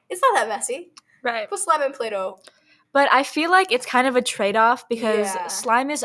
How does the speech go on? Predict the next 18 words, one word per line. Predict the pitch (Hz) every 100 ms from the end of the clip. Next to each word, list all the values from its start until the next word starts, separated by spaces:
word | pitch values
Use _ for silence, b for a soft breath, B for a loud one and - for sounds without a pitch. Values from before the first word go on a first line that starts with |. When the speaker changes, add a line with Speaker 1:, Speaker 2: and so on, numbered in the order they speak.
| -
Speaker 2:
among, | 214 208 202 190 196 202 208 214 _ _ _ _ _ _ _
in | 233 240
my | 208
opinion, | 214 254 254 240 190 190
one | 220
of | 220 208 185 175
the | 214 220
most | 202 190 202
explicitly | 196 - - 202 214 208 220
scientific | 233 208 196 214 202
experiments | 190 - 180 190 196
that | -
we | 190 196
had. | 196 214 240 285
Speaker 1:
Absolutely. | 233 202 - - -
Speaker 2:
And | 220 226 220 214
it | - 214
was, | 226 226 226 202